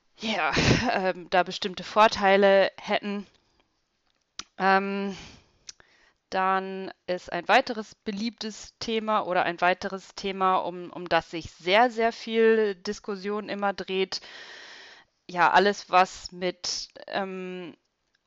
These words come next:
Orten zu tun hat, die in Anführungszeichen für Frauen reserviert sind oder die halt nach,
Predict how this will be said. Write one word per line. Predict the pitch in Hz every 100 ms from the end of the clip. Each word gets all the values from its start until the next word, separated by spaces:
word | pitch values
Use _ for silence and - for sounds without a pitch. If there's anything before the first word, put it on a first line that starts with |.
| _ -
Orten | 202 - 196
zu | 208
tun | - 208 208 190
hat, | 185 180 175 - -
die | 185 190
in | 170 156
Anführungszeichen | 180 - 180 185 180 - - 170 170 - 175
für | - 202
Frauen | 180 - 170 170
reserviert | 170 165 170 160 165 160 _
sind | 143 147 151 156 - -
oder | 156 156
die | 151 165 170
halt | 165
nach, | 170 160 - -